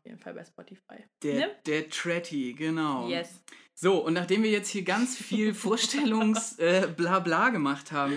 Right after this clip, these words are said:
Speaker 2: irgendwie,
Speaker 1: Ah.
Speaker 2: ähm, haben wir ja schon gesagt, genau, der Kern dieses Podcasts soll eine, eine Review sein zu einem bestimmten Album.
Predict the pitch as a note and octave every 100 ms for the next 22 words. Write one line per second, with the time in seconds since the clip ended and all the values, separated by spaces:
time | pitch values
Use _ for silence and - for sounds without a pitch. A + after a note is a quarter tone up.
0 | - C#3 D3 D3+ F3+ F#4+ D#4+ C#4 G#3+ A#3+
1 | C4 D3 D3+ D3+ D#3 D#3 D#3 F3 F#3+ F#3
2 | F#3 F3 F3+ F3+ D3+ D3+ E3+ D#3 D3 -
3 | E3+ E3 F3+ F3+ E3 D#3+ D#3 - D#3 D#3
4 | D#3+ C#3+ C#3+ D#3 - C#3 C#3 C#3 C3+ C3
5 | C3 C3+ - B2+ C3+ E3 A#3 A3+ G3 F#3
6 | F#3 F#3 C#3+ C#3+ - C#3 - C#3 D3 F3+
7 | F#3 F#3